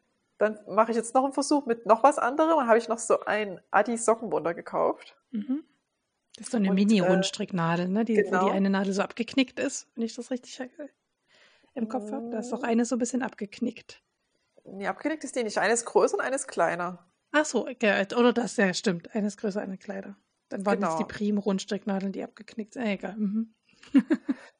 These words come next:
Speaker 1: Mm.
Speaker 2: Ich schweife ab.
Speaker 1: Ja. <laughs> Genau. Und damit klappt es erstaunlich gut. Also das finde ich richtig gut. Da hat man auch nicht das, äh, Problem, dass irgendwo Löcher entstehen können, weil man strickt die ganze Zeit ja nur in der Runde.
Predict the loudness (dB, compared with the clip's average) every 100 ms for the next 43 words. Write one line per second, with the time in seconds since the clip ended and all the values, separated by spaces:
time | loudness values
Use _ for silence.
0 | _ -12 -8 -6 -6 -4 -2 -2 -4 -8
1 | -14 _ _ _ _ _ -6 -4 -2 0
2 | 2 2 0 -2 -8 -10 -12 -16 -8 -6
3 | -6 -8 -8 -10 -14 -14 -8 -2 2 2
4 | 2 0 -2 -2 -6 -16 -18 4 4 6
5 | -2 -4 6 6 6 -2 0 2 2 2
6 | -2 -2 0 0 -2 _ _ _ -6 -4
7 | -2 -4 -2 -2 -2 -4 -4 -4 -6 -6
8 | -20 _ _ -2 -2 -4 2 2 2 -8
9 | -18 -14 -8 -8 -4 -6 -6 0 4 6
10 | 6 4 2 0 -2 -10 _ _ _ -4
11 | -4 0 2 2 0 -4 0 0 2 4
12 | 4 4 -2 -2 -6 -6 -4 -6 -2 -2
13 | -2 -6 -8 -6 -4 -4 -6 -4 0 0
14 | -2 -4 2 2 2 -2 -4